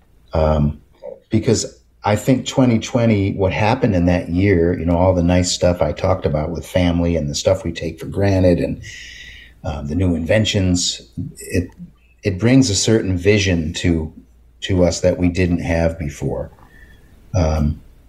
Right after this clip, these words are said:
and it's, it's clear. It's a moment of what the recovering alcoholics refer to as a moment of clarity, that twenty twenty vision. So, um, I thought, "Hey, that sounds like a nice little, uh, act title,"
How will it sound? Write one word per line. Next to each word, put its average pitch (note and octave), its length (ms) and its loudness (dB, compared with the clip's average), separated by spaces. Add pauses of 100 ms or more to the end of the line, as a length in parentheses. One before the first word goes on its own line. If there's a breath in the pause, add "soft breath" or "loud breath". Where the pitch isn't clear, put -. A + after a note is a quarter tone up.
(400)
and F#2+ 140 0
it's, F2+ 140 -2
it's F2+ 180 -6
clear. G#2 460 0
It's - 200 -6
a F#2+ 60 0
moment G2+ 360 2
of F2+ 180 -2 (260 soft breath)
what G2 160 -2
the G2+ 100 0
recovering F#2 520 2
alcoholics F2 760 0
refer F2 300 -2
to F2 240 0
as D#2 240 -2
a E2 120 0
moment F2+ 440 4
of E2 220 -4
clarity, F2 720 -2 (960 loud breath)
that F2 160 -4
twenty G2 320 0
twenty F#2 280 0
vision. E2 480 -4 (120)
So, E2 460 0
um, D#2 420 -8
I G#2+ 60 -2
thought, - 380 2
"Hey, E3 120 -4
that C#3+ 180 0
sounds B2+ 300 -2
like A#2 140 0
a A2+ 60 2
nice G#2+ 320 2
little, G2 300 2
uh, F2+ 280 2 (1400 soft breath)
act - 580 -8
title," G#2 600 -2